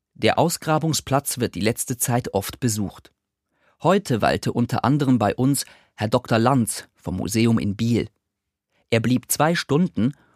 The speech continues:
und nannte die Ausgrabung epochenmachend für die Schweiz.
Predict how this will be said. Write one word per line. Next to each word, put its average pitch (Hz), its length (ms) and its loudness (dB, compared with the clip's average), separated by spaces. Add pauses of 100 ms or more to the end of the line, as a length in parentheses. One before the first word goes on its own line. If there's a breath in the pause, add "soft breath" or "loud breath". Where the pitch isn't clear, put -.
(120)
und - 160 -4
nannte 139 280 2
die 113 160 -4
Ausgrabung 123 800 0
epochenmachend 107 920 -2
für - 140 -6
die - 100 -8
Schweiz. - 500 -6